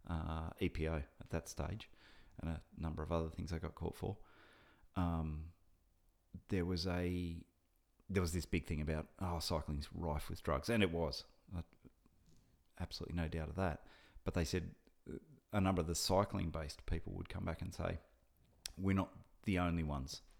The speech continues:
Okay, we're bad, but so's everybody else." And there was a bit of finger pointing as to, you know, what sports are bad. Like, there's some obvious ones, bodybuilding,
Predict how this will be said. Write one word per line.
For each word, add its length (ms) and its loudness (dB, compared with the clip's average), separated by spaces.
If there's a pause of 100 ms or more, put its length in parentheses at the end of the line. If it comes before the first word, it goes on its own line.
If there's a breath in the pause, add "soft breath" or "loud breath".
(140)
Okay, 160 0
we're 160 4
bad, 420 4 (920 soft breath)
but 140 2
so's 260 4
everybody 340 0
else." 420 0
And 280 0 (920)
there 100 8
was 100 4
a 40 0
bit 120 0
of 60 -4
finger 220 0
pointing 400 -4
as 140 -8
to, 260 -6 (920)
you 80 -4
know, 160 -2
what 160 -4
sports 380 -4
are 40 -4
bad. 300 0
Like, 120 -4 (100)
there's 140 0
some 160 2
obvious 280 0
ones, 180 -2
bodybuilding, 560 -2